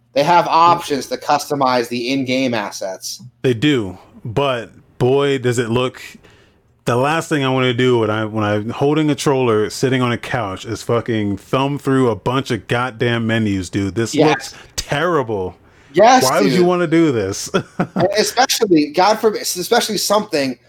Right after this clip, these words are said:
Speaker 1: as big as a fucking R P G. Can you imagine the fucking text?
Speaker 2: Yeah,
Speaker 1: You'll be
Speaker 2: this is
Speaker 1: shifting
Speaker 2: incredible.
Speaker 1: through. You'll be shifting through with a controller moving. You wanna type hello, you have to move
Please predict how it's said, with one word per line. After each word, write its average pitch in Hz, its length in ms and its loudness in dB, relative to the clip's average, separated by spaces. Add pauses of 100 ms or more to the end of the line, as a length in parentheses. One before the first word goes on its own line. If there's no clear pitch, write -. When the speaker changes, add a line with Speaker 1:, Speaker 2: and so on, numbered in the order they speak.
(220)
Speaker 1:
as 160 220 2
big 190 200 2
as 175 100 0
a 156 40 -8
fucking 180 340 -2
R 180 160 2
P 202 160 -6
G. 160 320 -4 (200)
Can 170 120 -2
you 180 60 6
imagine 190 380 2
the 135 80 -2
fucking 190 640 0
text? - 580 0 (520)
Speaker 2:
Yeah, 117 480 0 (100)
Speaker 1:
You'll 175 200 4
be 180 100 2
Speaker 2:
this 139 100 2
is 131 140 0
Speaker 1:
shifting - 360 4
Speaker 2:
incredible. - 260 0
Speaker 1:
through. 113 320 -2 (760)
You'll 160 120 2
be 160 100 4
shifting 185 360 0
through 135 360 0
with 175 160 4
a 175 40 2
controller 170 800 2
moving. 143 340 0 (920)
You 180 180 4
wanna 214 160 8
type 202 200 4
hello, 196 560 6
you 147 160 2
have 151 100 2
to 170 80 0
move 147 260 2